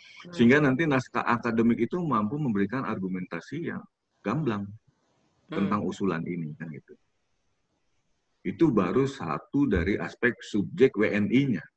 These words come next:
Speaker 1: Ya.
Speaker 2: Subjek W N A-nya semang-, yang mana gitu?
Speaker 1: Mm-mm.
Speaker 2: Kan gitu. Siapa W N A mana yang bisa dapat dua warga negara dengan Indonesia? Itu juga penting. Apakah, eh, nanti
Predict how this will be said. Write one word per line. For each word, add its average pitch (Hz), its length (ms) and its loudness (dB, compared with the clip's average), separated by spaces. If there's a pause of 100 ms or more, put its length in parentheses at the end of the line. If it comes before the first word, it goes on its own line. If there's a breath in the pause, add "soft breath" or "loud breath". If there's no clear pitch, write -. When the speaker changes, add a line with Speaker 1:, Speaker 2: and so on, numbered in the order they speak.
(380)
Speaker 1:
Ya. 135 160 -4
Speaker 2:
Subjek 151 320 4
W 160 160 4
N 165 80 0
A-nya 160 240 6
semang-, 147 320 4
yang 135 160 2
mana 151 320 0
gitu? - 180 -10 (460)
Speaker 1:
Mm-mm. 139 400 -12 (640)
Speaker 2:
Kan 113 160 2
gitu. 78 320 -2 (720)
Siapa 135 340 0
W 135 140 6
N 139 160 4
A 139 80 4
mana 196 260 4
yang 139 140 2
bisa 104 240 0
dapat 92 400 -2
dua 87 400 -2
warga 87 240 -6
negara 80 320 -8
dengan 78 240 -16
Indonesia? - 580 -20 (140)
Itu 196 160 -4
juga - 240 -2
penting. 123 400 -6 (1800)
Apakah, 98 640 -4 (400)
eh, 92 480 -2
nanti 117 420 2